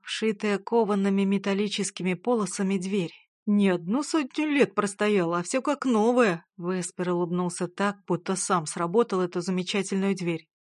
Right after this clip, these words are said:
«И почему это тебя так радует?» спросила Ариэла. «Гордость за предков. Умели работать в старину не хуже, чем мы сейчас.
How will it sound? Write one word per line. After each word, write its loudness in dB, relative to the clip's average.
«И -4
почему 0
это 0
тебя 0
так -2
радует?» -2
спросила -2
Ариэла. -2
«Гордость 0
за 2
предков. 0
Умели 2
работать 2
в -10
старину 2
не -2
хуже, 0
чем 2
мы 0
сейчас. -2